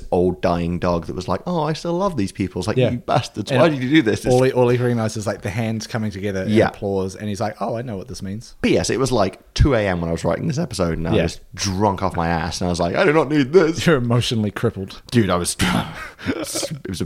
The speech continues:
Speaker 1: night anyway. Um,
Speaker 2: <laughs>
Speaker 1: so, um, brings in Eddie, um,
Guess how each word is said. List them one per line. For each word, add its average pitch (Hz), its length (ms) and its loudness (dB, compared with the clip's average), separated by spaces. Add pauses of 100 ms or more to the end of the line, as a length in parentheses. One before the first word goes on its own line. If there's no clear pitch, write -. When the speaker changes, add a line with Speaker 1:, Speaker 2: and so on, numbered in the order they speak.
Speaker 1:
night 90 300 2
anyway. 76 340 -2 (380)
Um, 123 420 6 (480)
Speaker 2:
<laughs> - 480 -12
Speaker 1:
so, 135 480 4
um, 113 440 4
brings 143 320 4
in 131 280 2
Eddie, 117 640 4
um, 95 680 2